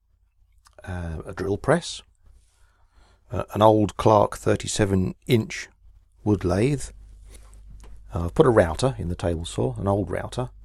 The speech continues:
which I've had for twenty odd years. That was the first tool of that nature that was ever bought for me as a present many years ago. I think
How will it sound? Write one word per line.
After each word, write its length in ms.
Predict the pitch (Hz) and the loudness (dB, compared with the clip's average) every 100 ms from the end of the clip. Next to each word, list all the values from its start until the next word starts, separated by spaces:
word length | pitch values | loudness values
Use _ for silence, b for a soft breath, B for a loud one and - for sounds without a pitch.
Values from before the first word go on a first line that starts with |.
| - | -16
which 200 | - - | -14 -8
I've 180 | 90 82 | -6 -4
had 200 | 87 - | -6 -6
for 200 | - - - - - | -8 -10 -14 -20 -2
twenty 320 | 117 107 85 | 0 0 -2
odd 140 | 82 | -4
years. 260 | 85 85 101 | -4 -4 -2
That 140 | 131 | -2
was 180 | - 87 b b b b b - | -2 -8 b b b b b -16
the 80 | - | -14
first 340 | - 104 87 - - - - - - - - - - - - - - | 0 0 0 -6 -18 -20 -20 -20 -20 -20 -20 -20 -20 -20 -20 -20 -16
tool 220 | - 104 87 | -2 0 0
of 80 | |
that 140 | 90 - | -4 -4
nature 280 | 95 - - | -6 -6 -6
that 120 | - | -2
was 80 | 101 | -2
ever 160 | 90 | -2
bought 280 | 82 113 95 | 2 2 2
for 160 | - 80 | -6 -8
me 120 | 82 | -8
as 80 | 87 | -8
a 60 | |
present 340 | - 104 - - - - b b b b | -4 -4 -4 -12 -18 -20 b b b b
many 220 | - 101 | 0 2
years 180 | 73 73 | 0 -6
ago. 200 | 78 73 | -8 -8
I 40 | 78 | -2
think 240 | - - | -2 -2